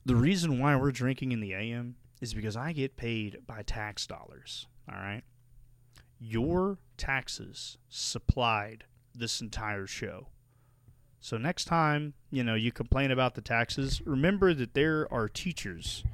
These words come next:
that are employed by your local community that use your tax dollars to buy cheap, shitty beer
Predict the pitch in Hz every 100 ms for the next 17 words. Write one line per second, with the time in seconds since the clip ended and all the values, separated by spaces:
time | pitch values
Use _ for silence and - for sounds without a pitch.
0 | - - - 113 107 101 - 143 123 113
1 | 104 101 120 151 139 147 - 131 - 110
2 | 139 117 - - _ - - - 113 131
3 | 113 123 113 110 117 135 - 143 143 -
4 | 123 101 95 95 - 110 101 101 - 139
5 | 127 - - 127 123 113 123 123 92